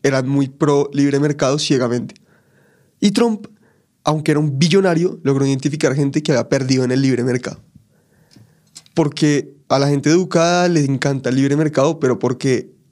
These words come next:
a nadie, a ningún abogado de una firma importante de Estados Unidos o Colombia, le dicen, "Usted renunció porque encontramos un tipo en Asia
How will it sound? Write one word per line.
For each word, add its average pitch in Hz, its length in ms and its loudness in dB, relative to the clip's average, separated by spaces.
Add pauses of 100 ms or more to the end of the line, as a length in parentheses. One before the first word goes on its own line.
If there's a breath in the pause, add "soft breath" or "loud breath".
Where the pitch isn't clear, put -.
(160)
a 123 160 0
nadie, 156 640 0 (420 loud breath)
a - 80 0
ningún 143 220 2
abogado 151 440 2
de 143 60 0
una 139 140 0
firma 143 220 0
importante 139 560 0
de 143 40 2
Estados 127 400 -2
Unidos 139 200 0
o 131 60 -2
Colombia, 139 360 0 (100)
le 127 140 0
dicen, 127 380 -2 (540 soft breath)
"Usted 139 340 0
renunció 160 480 2
porque 143 160 -2
encontramos 131 400 0
un 131 80 0
tipo 135 240 -2
en 131 240 -4 (100)
Asia 156 480 0